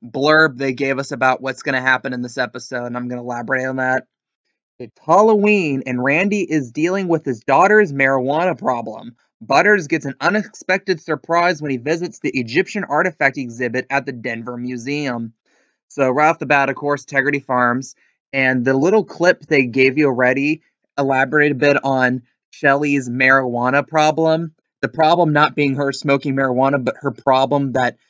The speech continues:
she does not like <laughs> marijuana, which this is one thing South Park has done a very good job of in the past, literally flipping tropes.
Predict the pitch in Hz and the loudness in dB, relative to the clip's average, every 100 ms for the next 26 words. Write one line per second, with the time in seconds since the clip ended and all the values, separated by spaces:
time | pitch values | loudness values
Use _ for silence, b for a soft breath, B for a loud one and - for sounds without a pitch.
0 | _ - 151 143 131 135 123 127 131 120 | _ -8 -4 -2 -2 2 2 0 -4 -6
1 | 120 - 147 151 151 143 151 147 156 160 | -6 -4 -2 0 0 2 2 4 2 0
2 | 156 _ _ _ _ _ _ 143 139 - | -4 _ _ _ _ _ _ 0 0 -6
3 | - 220 269 190 156 165 165 156 131 151 | -8 -4 -4 -2 2 2 2 -2 -2 2
4 | 151 156 165 147 117 147 147 117 131 135 | 2 0 -4 -4 -4 -2 -2 -2 0 0
5 | 143 131 110 123 123 139 127 123 113 120 | 2 0 -2 2 2 2 -2 -6 -4 -2
6 | 120 131 143 - _ _ _ 143 208 220 | 2 0 -2 -14 _ _ _ -4 -2 0
7 | 170 127 _ _ _ - 147 180 170 156 | 0 -2 _ _ _ -12 -2 0 2 0
8 | 139 - - 127 - - - - | 0 -4 -4 -4 -4 -12 -16 -16